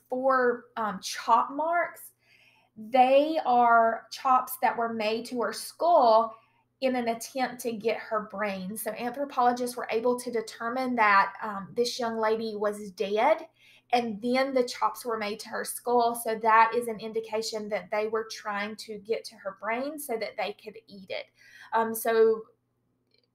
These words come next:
it had been speculated that, um, the colonists at Jamestown during this time of starvation,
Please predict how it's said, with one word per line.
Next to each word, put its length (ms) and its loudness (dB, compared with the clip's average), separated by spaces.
it 240 0
had 160 0
been 180 -4
speculated 960 0
that, 400 2
um, 240 2
the 80 -2
colonists 640 0
at 160 -6
Jamestown 760 -4
during 220 0
this 160 -6
time 280 -6
of 100 -8
starvation, 800 -4